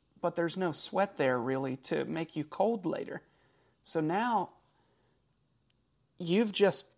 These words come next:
done yourself a huge service where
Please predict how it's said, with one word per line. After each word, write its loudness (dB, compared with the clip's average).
done 4
yourself 4
a 0
huge -2
service 2
where 2